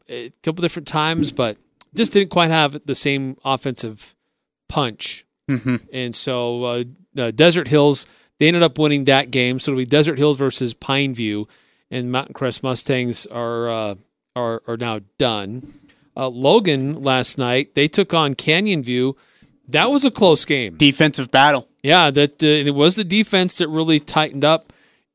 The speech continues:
Speaker 1: in that, uh, in the last quarter. Um, and, uh, Isaac Larson really started to come alive in the fourth quarter. So Logan gets that win. They advance. So they will play Skyview. So it'll be Skyview versus Logan on Friday. We'll have it here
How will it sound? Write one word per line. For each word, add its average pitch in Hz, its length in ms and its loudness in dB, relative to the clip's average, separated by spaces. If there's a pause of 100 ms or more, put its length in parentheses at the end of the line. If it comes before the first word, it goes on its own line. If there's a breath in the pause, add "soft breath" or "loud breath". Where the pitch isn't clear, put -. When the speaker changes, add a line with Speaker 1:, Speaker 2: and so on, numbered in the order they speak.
Speaker 1:
in 139 260 -2
that, 131 340 -2
uh, 127 420 0
in 139 100 -4
the 131 80 -2
last 135 380 0
quarter. 156 480 2 (420 soft breath)
Um, 98 560 -14 (440)
and, 113 280 -8
uh, 117 180 -2
Isaac 120 300 -4
Larson 135 360 0
really 143 500 2
started 147 340 -2
to 135 40 -6
come 147 180 -4
alive 143 360 2
in 139 60 -6
the 127 60 -2
fourth 143 320 0
quarter. 143 420 0 (300 soft breath)
So 143 200 0
Logan 151 380 2
gets 156 240 2
that 151 260 2
win. 160 280 2
They 143 220 4
advance. 135 600 0 (220)
So - 180 -20
they 139 260 2
will 202 180 2
play 175 300 4
Skyview. 156 720 4
So 143 140 0
it'll 143 120 2
be 135 100 -2
Skyview 196 540 2
versus 190 380 2
Logan 151 400 0
on 143 160 -2
Friday. 160 440 2
We'll 143 180 -4
have 143 180 0
it 170 100 -8
here 170 500 0